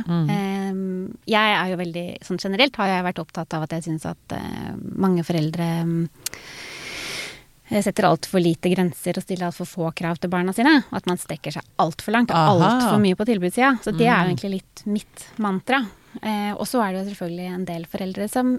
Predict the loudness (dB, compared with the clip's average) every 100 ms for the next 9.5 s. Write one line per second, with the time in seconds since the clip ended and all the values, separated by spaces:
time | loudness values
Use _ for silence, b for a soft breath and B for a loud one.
0 | 2 0 -2 -2 -2 0 0 -2 -2 -2
1 | -2 -2 0 -2 -4 -4 -2 -4 -2 -2
2 | 0 -2 -4 -2 -4 -4 -6 -2 -2 -2
3 | -2 -2 -4 -6 -4 -4 -2 -2 -2 -4
4 | -4 -4 -4 -6 -6 -6 -6 -4 -2 -2
5 | 0 -2 0 -2 -4 -6 -2 0 0 0
6 | 0 -2 -2 -4 -4 -4 -4 -2 -2 -2
7 | -2 -2 -2 0 0 -2 -4 -8 -8 -8
8 | _ -2 0 0 2 4 4 2 0 -2
9 | -4 -6 -10 -12